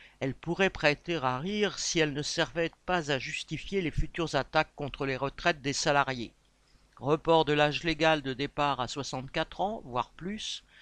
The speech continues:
durcissement de la loi de janvier deux mille quatorze, dite loi Touraine, qui définit la durée de cotisation requise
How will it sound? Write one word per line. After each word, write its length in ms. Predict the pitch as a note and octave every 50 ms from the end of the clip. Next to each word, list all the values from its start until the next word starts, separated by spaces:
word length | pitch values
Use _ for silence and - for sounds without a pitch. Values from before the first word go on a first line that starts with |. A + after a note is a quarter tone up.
| - - - - - - _ -
durcissement 920 | - - G#3+ A#3 - - - A3+ - - - G#3 G#3 G#3 G3+ G3 F3 - -
de 160 | C#3+ C#3 C3+ D#3
la 180 | D3+ D3 D3
loi 280 | D3 D3 D#3 E3 E3+ E3
de 60 | -
janvier 480 | - - E3 D#3 D3+ C3 C3 D3 D#3 C#3+
deux 120 | B2+ C3+
mille 240 | C3 C3+ C3 B2+ -
quatorze, 720 | - D#3+ D#3 - - G3+ A3 A#3+ A#3 B3 A#3 - A#3 A3 - _ _ _ A#2
dite 320 | A2+ B2+ C#3 - - -
loi 180 | - C3 C#3+ C3
Touraine, 560 | C3 - D3+ D3+ - F3+ G3+ A3+ A3 A3 A3 - _ - - - - - - _
qui 160 | _ - D3+ D3
définit 760 | C3+ D3+ G3 G3 - - G3 G#3+ G3 F#3+ G3 G3+ G3 G3 -
la 220 | G#2+ B2 C3 B2+
durée 300 | B2+ C3+ D3+ D#3 - F3
de 80 | E3 -
cotisation 640 | - D3+ - - D#3 C#3 D#3+ D3+ - - - E3+ D3
requise 640 | B2 D#3+ F3+ - - - G3 F#3+ E3 C#3+ - -